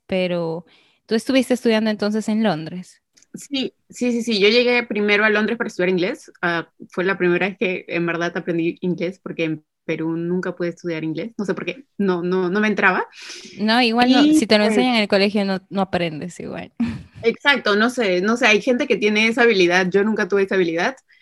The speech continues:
Speaker 2: Entonces decidí irme a Londres a aprender inglés, luego llevé un pre-máster porque planeaba hacer el máster allá. Y nada, al final terminé el pre-máster,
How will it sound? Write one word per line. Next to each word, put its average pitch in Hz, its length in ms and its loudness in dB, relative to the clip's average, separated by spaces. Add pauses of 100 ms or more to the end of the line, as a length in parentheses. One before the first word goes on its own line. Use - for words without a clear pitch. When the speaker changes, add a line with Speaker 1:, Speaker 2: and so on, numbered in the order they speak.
(320)
Speaker 2:
Entonces 208 600 0
decidí 196 500 0
irme 202 220 4
a 196 40 6
Londres 196 320 4
a 214 40 -4
aprender 175 300 0
inglés, 214 560 0
luego 202 380 0
llevé 180 360 0
un 196 280 0
pre-máster 208 640 0
porque 160 160 -4
planeaba 160 300 0
hacer 180 180 -4
el 170 100 -2
máster 175 280 -6
allá. 160 260 -2 (760)
Y 208 380 2
nada, 226 220 4
al 196 100 2
final 202 320 2
terminé 196 320 2
el 196 120 0
pre-máster, 196 800 -2